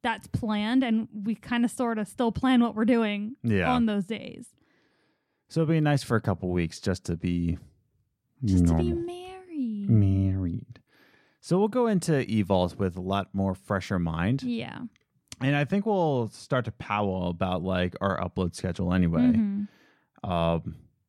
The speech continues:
Speaker 2: and I don't think really the algorithm, the, the algorithm wants you to be consistent. It does.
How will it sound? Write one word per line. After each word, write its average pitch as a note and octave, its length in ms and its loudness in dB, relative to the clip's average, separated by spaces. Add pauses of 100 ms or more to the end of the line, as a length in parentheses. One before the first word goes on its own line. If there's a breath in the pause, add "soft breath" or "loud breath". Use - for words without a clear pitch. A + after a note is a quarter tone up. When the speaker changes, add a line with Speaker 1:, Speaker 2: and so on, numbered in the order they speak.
(220)
Speaker 2:
and G3+ 340 0
I B3 140 -2
don't E4 140 0
think F4 220 -2
really A#3+ 400 0 (240)
the C#3+ 240 -2
algorithm, A2+ 800 0 (140)
the, E3 400 0
the F3 120 2
algorithm G3+ 600 2
wants G#2 260 2
you A#2+ 80 4
to G#2 40 0
be A2 220 2
consistent. G#2+ 800 -2 (460)
It E3 140 2 (160)
does. G2 580 0